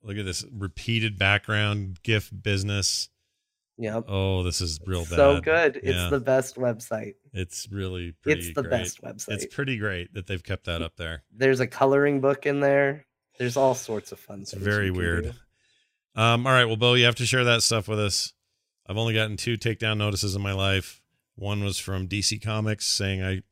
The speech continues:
Speaker 1: <clears throat> wasn't allowed to draw Fat Batman. Uh, that was a few years ago,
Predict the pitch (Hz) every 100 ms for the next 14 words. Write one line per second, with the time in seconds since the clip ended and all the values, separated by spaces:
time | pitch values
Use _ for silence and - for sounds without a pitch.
0 | _ - 208 160 139 120 113 107 104 95
1 | 95 101 98 - 101 - 107 92 82 85
2 | 85 82 - _ _ _ _ _ - 80
3 | 80 80 85 - 87 - 92 87 87 85
4 | 85 85